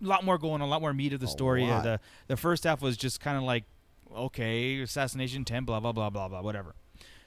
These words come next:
Speaker 1: Um, God, it seemed like such a long time ago when
Speaker 2: Yeah,
Speaker 1: we
Speaker 2: it
Speaker 1: saw
Speaker 2: did.
Speaker 1: it. But anyway,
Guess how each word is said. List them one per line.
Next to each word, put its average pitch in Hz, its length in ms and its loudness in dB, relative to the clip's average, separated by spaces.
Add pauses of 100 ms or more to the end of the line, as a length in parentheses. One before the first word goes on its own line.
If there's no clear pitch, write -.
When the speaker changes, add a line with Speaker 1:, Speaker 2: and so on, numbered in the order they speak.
(140)
Speaker 1:
Um, 107 580 2 (400)
God, 160 160 2
it 135 60 4
seemed 143 220 0
like 123 140 0
such 127 320 -4
a 127 80 -16
long 117 220 -10
time 143 200 -4
ago 110 160 4
when 101 160 0
Speaker 2:
Yeah, 143 100 0
Speaker 1:
we 101 40 0
Speaker 2:
it 92 60 -4
Speaker 1:
saw 147 160 2
Speaker 2:
did. - 40 2
Speaker 1:
it. 101 60 -2
But 143 140 0
anyway, 160 340 2